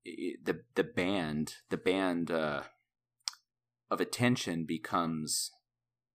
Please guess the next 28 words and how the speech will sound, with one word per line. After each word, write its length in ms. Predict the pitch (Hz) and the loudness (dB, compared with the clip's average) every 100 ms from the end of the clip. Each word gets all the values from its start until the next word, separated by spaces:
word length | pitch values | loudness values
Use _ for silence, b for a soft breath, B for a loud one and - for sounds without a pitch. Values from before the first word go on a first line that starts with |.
| _ _ _ _ _ _ _ _ _ - - | _ _ _ _ _ _ _ _ _ -10 -2
there's 160 | 90 | -2
probably 320 | - 107 80 76 | 4 4 4 0
a, 120 | 71 - _ - | -4 -12 _ 0
a 80 | 90 | 4
lot 200 | 87 82 | 6 6
of 60 | |
things 220 | 92 78 | 2 0
wrong 180 | 95 85 | 0 0
with 120 | 76 | 0
what 120 | 95 78 | 0 0
I'm, 180 | 73 - | -2 -8
how 260 | - 104 82 | 2 4 4
I'm 100 | 85 | 4
saying 380 | - 123 90 | 2 4 2
this, 160 | 76 65 | -2 -4
but, 220 | - 82 - _ _ _ _ _ _ _ _ | 2 2 0 _ _ _ _ _ _ _ _
like, 180 | 92 - | -6 4
that 200 | 92 92 | 6 6
razor's 460 | 90 85 85 82 82 | 6 4 4 2 4
edge, 240 | 101 73 | 4 4
what 100 | 82 | -2
you're 100 | 67 | -6
talking 380 | - 95 90 78 | 2 4 4 0
about, 200 | 69 67 | -6 -2
you're 180 | 92 85 | 0 0
here, 480 | - 151 143 - - _ _ _ | 0 -2 -2 -2 -12 _ _ _
you're 140 | 90 | -4
present. 600 | 82 - 143 135 - - | -4 2 2 2 -4 -14